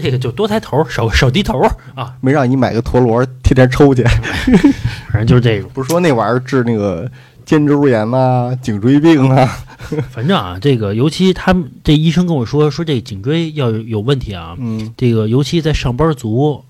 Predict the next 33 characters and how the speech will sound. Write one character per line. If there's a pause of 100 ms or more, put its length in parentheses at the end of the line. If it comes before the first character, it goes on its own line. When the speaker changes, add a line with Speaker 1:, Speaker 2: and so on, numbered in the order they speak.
(140)
Speaker 1:
这
个
中
午
睡
觉
的
时
候
别
趴
着， (640)
你
最
好
仰
着
的，
Speaker 2:
是
吗？
Speaker 1:
仰
着
脸
睡。
你
看，
就
是
那
个，
把
那
个